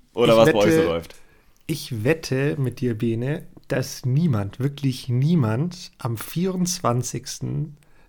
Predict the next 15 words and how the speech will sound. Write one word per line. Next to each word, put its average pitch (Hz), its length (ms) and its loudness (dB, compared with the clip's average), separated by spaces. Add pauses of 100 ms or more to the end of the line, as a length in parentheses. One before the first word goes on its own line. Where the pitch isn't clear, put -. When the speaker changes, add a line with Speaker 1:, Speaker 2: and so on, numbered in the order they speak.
(100)
Speaker 2:
nach 135 520 0
achtzehn - 520 -2
Uhr, 131 500 0 (480)
dass - 200 -6
da 135 120 2
noch 139 280 0
irgendjemand 139 460 4
Paartherapie 120 640 -6
hört. - 300 -14 (240)
Darauf 110 360 -8
wette 113 340 -2
ich. - 260 -16 (140)
Speaker 1:
<laughs> - 60 -4 (1080)
Ja, 107 280 -4 (180)
und, 113 360 -6